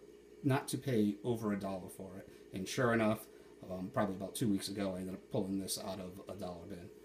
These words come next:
Very high grade and pretty cool. Uh, the only, uh, s-, G L A story I've ever actually read was, um, the Deadpool G L A summer special issue, which was pretty good. So, for a dollar,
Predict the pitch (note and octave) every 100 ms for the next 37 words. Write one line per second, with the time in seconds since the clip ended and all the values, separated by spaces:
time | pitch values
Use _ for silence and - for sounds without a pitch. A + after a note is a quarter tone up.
0 | - - - A#2 A2 G2+ G2+ G2+ G#2 G2+
1 | G#2 - - - A#2+ A2 G#2+ B2+ D3 G2+
2 | G#2 F2 - - - B2+ E3 G#3+ F#3+ F3
3 | E3 - - - - - - G2 - -
4 | A#2+ A2+ C3+ D#3 B2+ B2 C3 B2 - A#2
5 | A2 G#2+ G2+ A2 A2 G#2+ A2 - G#2 G2
6 | G#2+ A2+ G2+ G#2+ G#2 G2+ G2+ G2+ G#2+ G2
7 | G2 G2 B2 G#2 G#2+ A2+ A2 A#2+ G#2+ G#2+
8 | G#2+ G#2+ A2 G#2+ G#2 G2+ G2 - - -
9 | - - - - B2+ A2 A2 - G#2 -
10 | G2 - - A2+ - F#2+ - - - G#3
11 | F#3+ - D3 A2 G2 F#2 F2+ - - -
12 | - G#2 F#2+ F#2+ - - - - - -
13 | - - - - - - - D3+ C#3+ D3+
14 | C#3+ C#3